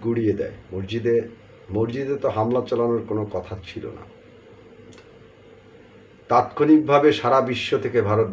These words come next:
ব-, বিচ্ছিন্ন হয়ে যায়। এটি ভারতের বড় ই, মানে ব্যথার বিষয়,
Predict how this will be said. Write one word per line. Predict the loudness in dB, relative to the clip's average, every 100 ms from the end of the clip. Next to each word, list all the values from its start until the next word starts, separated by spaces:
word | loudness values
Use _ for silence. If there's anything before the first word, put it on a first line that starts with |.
| -6
ব-, | -8 -8
বিচ্ছিন্ন | -12 -12 -14 -10 -10 -10
হয়ে | -12
যায়। | -16 -18 -20 -20 -20 -20 -20 -20 -20 -20 -20 -20 -20 -20 -20 -20 -20 -20 -20 -20 -20 -20 -20 -20 -20 -20 -20 -20 -20 -10 -6
এটি | 0
ভারতের | 2 4 4 8 6 8
বড় | 4 6 6 4 -2 -20 -20 -20 -18
ই, | -12 -10 -12 -18 -20 -20 -20 -20 -20 -20 -20 -20 -20 -20 -20 -20 -20 -20 -20 -20 -20 -20 -20 -20 -20 -14 -2
মানে | 0 2 0 -6 -20 -20 -20 -20 -20 -20 -20 -20 -20 -20 -20 -20 -20 _ -20 -20 -20 -20 -20 -16
ব্যথার | -4 4 4 4 0 2
বিষয়, | 0 -4 -4 -4